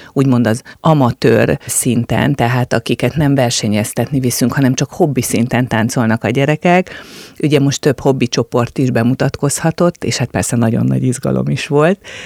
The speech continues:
és nagyon jó volt látni, hogy ők is, nekik ez, ez, ez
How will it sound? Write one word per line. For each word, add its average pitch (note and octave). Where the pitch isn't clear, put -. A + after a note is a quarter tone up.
és C#3
nagyon B2
jó A#2
volt G#2+
látni, A2+
hogy B2+
ők A2+
is, -
nekik -
ez, E3+
ez, D3
ez C3